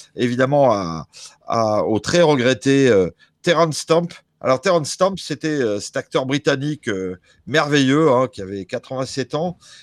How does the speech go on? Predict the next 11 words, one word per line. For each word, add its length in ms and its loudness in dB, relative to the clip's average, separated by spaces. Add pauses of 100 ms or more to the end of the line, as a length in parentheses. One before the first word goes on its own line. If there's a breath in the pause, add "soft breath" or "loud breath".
(100)
et 220 -4
qui, 320 -2
euh, 220 2
parlait 300 2
très 180 -4
bien 140 4
en-, 320 -2
très 160 -4
bien 140 -2
français, 360 -4
d'ailleurs, 300 -2